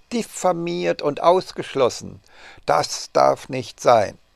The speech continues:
Ja, aber es ist eben so, weil im Moment jeder, der das Geschäft stört, weil er die Leute gesund macht,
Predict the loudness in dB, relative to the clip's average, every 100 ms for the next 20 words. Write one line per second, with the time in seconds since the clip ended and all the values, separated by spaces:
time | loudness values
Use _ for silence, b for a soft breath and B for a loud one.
0 | _ b b b b 2 4 4 2 -2
1 | -8 -6 -4 -4 -6 -2 -2 2 2 2
2 | 0 -4 -4 -2 -4 -4 -10 -12 -10 -6
3 | -2 0 2 0 0 0 0 -4 -8 -10
4 | -2 -2 -2 -14 -6 -2 0 0 2 2
5 | 2 0 2 2 2 -2 -6 0 0 -2
6 | 2 6 6 2 -12